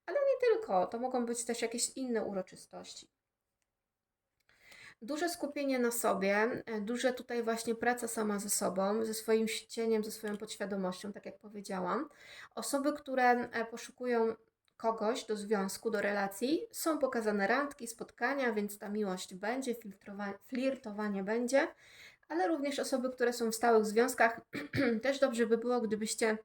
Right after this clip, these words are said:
sobie takie randki zaczęli wprowadzać, e, żeby tej rutyny już tak nie było dużo, tak?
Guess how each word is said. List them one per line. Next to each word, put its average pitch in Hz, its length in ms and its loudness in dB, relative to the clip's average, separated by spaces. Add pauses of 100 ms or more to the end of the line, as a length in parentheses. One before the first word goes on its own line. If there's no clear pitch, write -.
(140)
sobie 247 260 -2
takie 240 240 -4
randki 208 340 0
zaczęli 196 420 -6
wprowadzać, 220 1000 0 (640)
e, 202 380 0
żeby 262 240 0
tej 247 180 0
rutyny 208 500 0 (140)
już 208 200 -16
tak - 200 -20
nie 202 80 -10
było 185 260 -2
dużo, 180 340 -8
tak? 247 280 -8